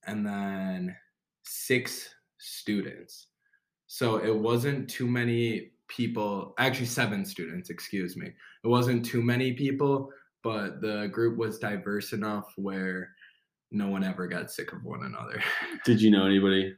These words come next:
Speaker 2: going into it?
Speaker 1: I actually did. I knew two people going into it. I knew Chris McCartney. Um, he's on the football team here at Saint Norbert. And we had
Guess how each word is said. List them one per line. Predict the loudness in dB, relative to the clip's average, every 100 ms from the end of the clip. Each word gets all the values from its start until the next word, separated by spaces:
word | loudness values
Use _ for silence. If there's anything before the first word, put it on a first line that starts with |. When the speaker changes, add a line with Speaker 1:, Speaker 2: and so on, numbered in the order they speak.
| _
Speaker 2:
going | -2 -2 -2 -2
into | -2 2 2
it? | 0 0
Speaker 1:
I | 4 6
actually | 6 4 0
did. | 2 2
I | 0
knew | 2 2
two | 2 0
people | 0 0 2 0
going | 0 -2
into | -4 -4 -2 -2
it. | -2 -4
I | -4
knew | -2 -4
Chris | 0 0 2
McCartney. | 0 -2 2 2 2 2 2 0 -2
Um, | -6 -4 -6 -6
he's | -6 -4
on | -6
the | -6 -4
football | -4 -2 -2 -2
team | -4 -4 -2
here | -2
at | -2
Saint | -4 -4
Norbert. | -2 0 0 0 -2 -8 _ _ _ -2
And | 0 2 2 2 2 2 2 2
we | 6 6 6
had | 4 4 4 4 0